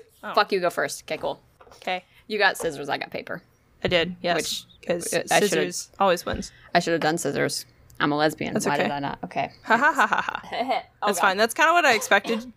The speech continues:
Speaker 1: was to, you to either do scissors, and then I was like, "But what if she doesn't? What if she does paper?" And I was like, "Well, rock crushes scissors, but paper covers rock, so here we are." And then I just scissored.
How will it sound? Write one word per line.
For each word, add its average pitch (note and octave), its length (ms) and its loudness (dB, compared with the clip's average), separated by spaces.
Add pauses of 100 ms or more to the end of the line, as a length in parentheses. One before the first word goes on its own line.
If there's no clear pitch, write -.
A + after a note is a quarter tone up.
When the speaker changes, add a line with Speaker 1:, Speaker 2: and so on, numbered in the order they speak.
(280)
Speaker 1:
was A3 240 0
to, - 140 -6
you G#3+ 260 2
to G3 60 8
either G3+ 200 6
do G3 200 2
scissors, F#3+ 440 -2
and F#3+ 160 0
then F#3 80 2
I F3+ 60 2
was F3+ 100 2
like, F#3 120 0
"But F#3 80 0
what F#3+ 140 6
if F#3 60 0
she G3 140 -2
doesn't? F#3 300 4
What F3 120 0
if F#3 60 -2
she - 120 -4
does E3+ 120 2
paper?" G#3 400 4
And - 580 -8
I G3 40 2
was F#3 100 0
like, F3+ 160 0
"Well, F3+ 220 4
rock G3+ 240 6
crushes A#3+ 360 2
scissors, E3+ 600 -2
but F3 360 4
paper F#3 220 2
covers D#3+ 300 0
rock, F3 320 4
so E3 220 -2
here F3+ 160 0
we E3 140 -2
are." E3+ 340 4 (380)
And F#3 80 -4
then F#3+ 120 -4
I G3 40 -8
just G3+ 200 -4
scissored. F3 340 -2